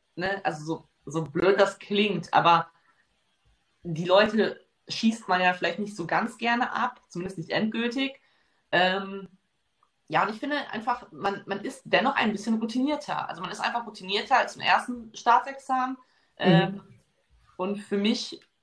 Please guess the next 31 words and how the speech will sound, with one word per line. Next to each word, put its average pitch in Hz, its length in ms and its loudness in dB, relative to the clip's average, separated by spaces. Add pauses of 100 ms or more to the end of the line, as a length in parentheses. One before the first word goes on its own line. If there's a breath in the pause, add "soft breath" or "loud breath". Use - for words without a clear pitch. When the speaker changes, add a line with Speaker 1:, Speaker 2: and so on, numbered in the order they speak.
(200)
Speaker 1:
war 196 260 4
diese 190 220 -6
Panik, 226 440 0
die 202 80 -10
ich 202 100 -12
vor 180 120 -4
dem 185 80 -6
ersten 214 380 0
Examen 175 460 -4
hatte, 208 540 -2
nicht 202 480 -4
mehr 165 440 0
da. 127 260 0
Also 151 180 -8
so 220 240 2
wie 214 120 -2
zum 185 140 -6
ersten 185 460 0
war 151 160 4
es - 160 -6
nicht. - 260 -8 (220)
Ähm, 165 460 -4 (1120)
ja, 123 200 0 (220)
und 160 220 -2
ich, - 160 -10
ich - 120 -12
glaube, 175 260 4
Speaker 2:
Auch - 40 6
Speaker 1:
das 143 160 4
ist - 60 -6
Speaker 2:
schön. 117 420 4